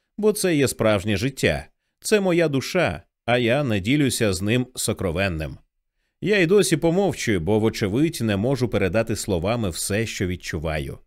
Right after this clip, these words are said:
Я розумію, що вся суть у терапії — розповідати, але просто не силкуюся.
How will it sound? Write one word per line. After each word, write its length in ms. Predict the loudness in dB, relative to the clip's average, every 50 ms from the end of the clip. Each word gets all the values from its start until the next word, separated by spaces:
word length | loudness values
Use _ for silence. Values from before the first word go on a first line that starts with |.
| _ _ _ _ _ _ _ _ _ -10
Я 220 | -4 0 2 4 4
розумію, 520 | 4 2 2 2 2 2 2 2 2 0
що 180 | 2 0 0 0
вся 260 | 0 0 0 0 0
суть 300 | 0 0 0 0 2 0
у 60 | 0
терапії — 760 | 0 2 2 2 2 0 -2 -2 -2 -2 -2 -2 -4 -6 -8 _ _ _ _ _ -2
розповідати, 1000 | 0 2 2 2 0 0 0 2 2 2 2 2 0 0 0 -2 -2 -4 -4 -6 _ _ _ -4
але 280 | -2 0 2 2 2 2
просто 420 | 2 2 2 2 2 0 0 0
не 140 | 0 0 -2
силкуюся. 840 | -2 -2 -2 -2 -2 -2 -2 -2 -2 -2 -2 -2 -4 -6 -6 -10